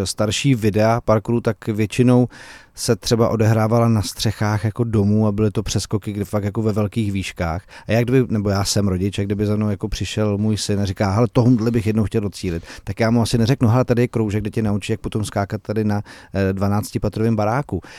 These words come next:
Já chápu, že to byl jako extrémní případ, ale vlastně co ty rodiče, eh, si slibujou od toho, když tam to dítě jde? Jakože zůstaneme při zemi, anebo že vědí, že se někdy <laughs> může stát,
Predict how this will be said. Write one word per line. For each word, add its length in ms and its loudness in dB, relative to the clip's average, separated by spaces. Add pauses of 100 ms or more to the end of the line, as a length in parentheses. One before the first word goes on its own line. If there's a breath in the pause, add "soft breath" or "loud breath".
(180 loud breath)
Já 140 2
chápu, 280 0
že 100 6
to 100 2
byl 140 4
jako 200 0
extrémní 540 0
případ, 440 -4
ale 200 2
vlastně 400 0
co 160 2
ty 160 0
rodiče, 420 -4 (340)
eh, 200 -2
si 280 -2
slibujou 380 -2
od 140 -4
toho, 240 -2
když 140 -4
tam 160 -6
to 80 -10
dítě 300 -6
jde? 120 -6 (200 loud breath)
Jakože 440 2 (300 soft breath)
zůstaneme 500 0
při 180 2
zemi, 380 4
anebo 300 0
že 200 2 (100)
vědí, 500 0
že 100 0
se 140 0
někdy 240 4
<laughs> 160 0
může 180 2
stát, 340 0